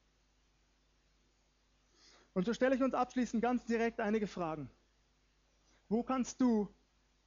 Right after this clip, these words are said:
Menschen zu Jesus Christus führen und wo kann ich es tun? Wo können wir sie liebevoll an die Hand nehmen und sie zu Jesus bringen? Sie zumindest ein Stück ihres Weges begleiten. Wo können wir das tun? Diese Einladung immer und immer wieder auszusprechen.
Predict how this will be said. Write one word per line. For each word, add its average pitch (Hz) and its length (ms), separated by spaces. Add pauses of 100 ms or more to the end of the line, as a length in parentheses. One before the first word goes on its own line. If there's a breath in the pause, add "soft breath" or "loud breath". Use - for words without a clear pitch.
Menschen 220 420
zu 226 100
Jesus 202 320
Christus - 380
führen 185 240
und 170 120
wo 185 120
kann 185 160
ich 151 120
es - 200
tun? 147 220 (340 loud breath)
Wo 247 120
können 247 320
wir 240 140
sie 220 180 (200 loud breath)
liebevoll 247 480
an 233 120
die 226 120
Hand 233 260
nehmen 196 380 (300 soft breath)
und 202 120
sie 240 100
zu - 120
Jesus 202 340
bringen? 175 340 (180 loud breath)
Sie 240 140
zumindest 269 440
ein 262 120
Stück 254 340
ihres 226 340
Weges 208 320
begleiten. 147 600
Wo 262 80
können 233 220
wir 220 80
das 202 220
tun? 139 260 (1000)
Diese 233 240
Einladung 190 480
immer 226 260
und 226 140
immer 208 180
wieder 190 240
auszusprechen. 175 640